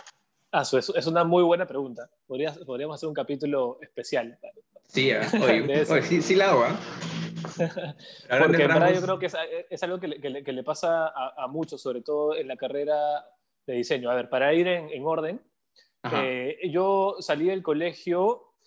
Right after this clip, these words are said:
Speaker 1: eh, para, para estudiar arquitectura en la U P C.
Speaker 2: Ajá.
Speaker 1: Ento-,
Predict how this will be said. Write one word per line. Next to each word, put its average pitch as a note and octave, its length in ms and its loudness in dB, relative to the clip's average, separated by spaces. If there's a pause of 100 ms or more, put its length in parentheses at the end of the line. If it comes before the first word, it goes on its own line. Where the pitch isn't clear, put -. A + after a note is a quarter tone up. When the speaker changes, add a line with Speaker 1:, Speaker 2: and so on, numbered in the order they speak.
(360)
Speaker 1:
eh, A#2+ 920 -6 (160)
para, B2+ 640 2 (280)
para C3+ 160 -2
estudiar D3+ 300 2
arquitectura E3 840 0
en B2+ 100 -12
la C3 80 -2
U C3+ 80 -4
P D3 100 -2
C. C3 220 -6 (500)
Speaker 2:
Ajá. A2+ 420 -6
Speaker 1:
Ento-, C3 380 -10